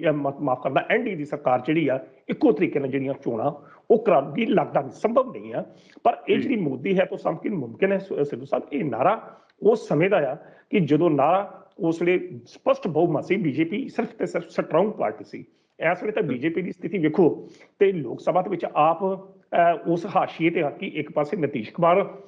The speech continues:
Speaker 1: ਤੇ ਦੂਜੇ ਪਾਸੇ ਚੰਦਰ ਬਾਬੂ ਨਾਇਡੂ ਦੀ, ਉਹਨਾਂ ਨੂੰ ਆਸਰਾ ਲੈ ਕੇ ਇਹ ਚੱਲਣਾ ਪੈ ਰਿਹਾ।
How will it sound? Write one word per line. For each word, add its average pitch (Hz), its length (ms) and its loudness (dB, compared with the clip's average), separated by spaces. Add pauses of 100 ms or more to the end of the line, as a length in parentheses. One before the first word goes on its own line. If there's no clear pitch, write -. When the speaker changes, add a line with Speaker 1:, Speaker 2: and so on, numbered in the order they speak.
(280)
Speaker 1:
ਤੇ 185 80 6
ਦੂਜੇ 135 260 -2
ਪਾਸੇ 147 220 -2
ਚੰਦਰ 135 260 -2
ਬਾਬੂ 113 240 -6
ਨਾਇਡੂ 127 260 -4
ਦੀ, 160 220 -4
ਉਹਨਾਂ 170 160 2
ਨੂੰ - 140 -4
ਆਸਰਾ 147 360 2
ਲੈ 196 160 2
ਕੇ 180 440 0
ਇਹ 214 100 2
ਚੱਲਣਾ 135 360 0
ਪੈ 120 200 -6
ਰਿਹਾ। 95 200 -16